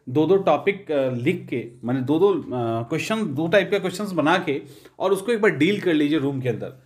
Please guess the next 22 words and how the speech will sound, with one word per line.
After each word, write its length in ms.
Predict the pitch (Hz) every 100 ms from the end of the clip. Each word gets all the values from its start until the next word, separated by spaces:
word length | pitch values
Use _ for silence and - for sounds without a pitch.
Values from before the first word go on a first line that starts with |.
| _ -
अधिकांश 460 | 151 165 165 196
सवाल 240 | 190 165 147
आ 80 |
जाएंगे। 280 | 131 139 147
और 80 | 202
प्रीवियस 440 | 202 160 165 196
ईयर 80 | 196
पहले 260 | 185 139 123
देखना। 420 | 101 101 - - _ - _ _
फिर 120 | 226
मिट्टी 300 | 214 202 220
की 100 | 208
बात 220 | 208 202
की 100 | 208
जा 140 | 196 190
रही 140 | 190
है, 80 | 185 - _ _ _ _ _ _ - -
तो 60 | 170
मिट्टी 320 | 180 190 214
की 100 | 202
वर्गीकरण, 500 | 180 175 190 180 165
क्लासिफिकेशन, 880 | 165 170 165 185 170 170 165 156